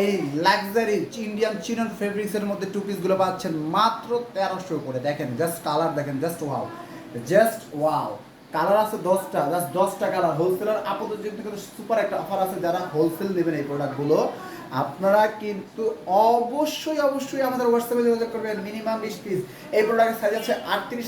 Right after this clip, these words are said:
থেকে নিয়ে চৌত্রিশ সাইজ অনায়াসে পাবেন। প্রোডাক্টের লং হচ্ছে ফর্টি ফোর, প্রোডাক্টের লং হচ্ছে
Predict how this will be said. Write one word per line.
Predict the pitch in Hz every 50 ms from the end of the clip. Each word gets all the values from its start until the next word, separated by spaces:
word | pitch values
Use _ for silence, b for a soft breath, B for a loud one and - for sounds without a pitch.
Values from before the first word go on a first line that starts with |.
| - -
থেকে | 233 226 226 226
নিয়ে | 220 208 196 208
চৌত্রিশ | 202 196 185 202 196 196 185
সাইজ | 190 180 - - 165
অনায়াসে | 175 180 196 185 180 180 175 165
পাবেন। | 160 151 143 139 139
প্রোডাক্টের | 156 156 165 170 170 190 202 208 208 208 - B B B B B B - 135
লং | 160 175 190 196 208
হচ্ছে | 208 202 - 233 220 196 - -
ফর্টি | 214 226 226 226 226 226 220 196 -
ফোর, | 247 226 - 147 143
প্রোডাক্টের | 185 190 190 208 208 208 208
লং | 202 202
হচ্ছে | 202 208 190